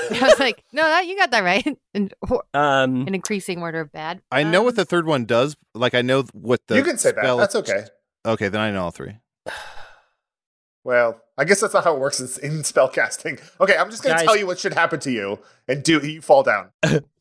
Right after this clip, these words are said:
Speaker 3: wanna
Speaker 2: I,
Speaker 3: go,
Speaker 2: I
Speaker 3: I wanna
Speaker 2: think
Speaker 3: go first, though.
Speaker 2: I think I only know, like, I think I only know one.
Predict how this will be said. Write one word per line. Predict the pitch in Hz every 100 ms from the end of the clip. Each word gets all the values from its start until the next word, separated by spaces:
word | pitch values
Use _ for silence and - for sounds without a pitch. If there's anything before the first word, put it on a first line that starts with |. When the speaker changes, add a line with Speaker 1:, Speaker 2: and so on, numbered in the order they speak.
| _ - 113
Speaker 3:
wanna | 165
Speaker 2:
I, |
Speaker 3:
go, | 120
Speaker 2:
I | 143
Speaker 3:
I |
wanna | 135 135
Speaker 2:
think | 120
Speaker 3:
go |
first, | - 101 -
though. | - - _
Speaker 2:
I | 151
think | 160 262
I | 262
only | 147 165
know, | 151 143
like, | 147 127 - - -
I | 117
think | 196 233
I | 131
only | 143 139
know | 117
one. | 92 85 98 151 -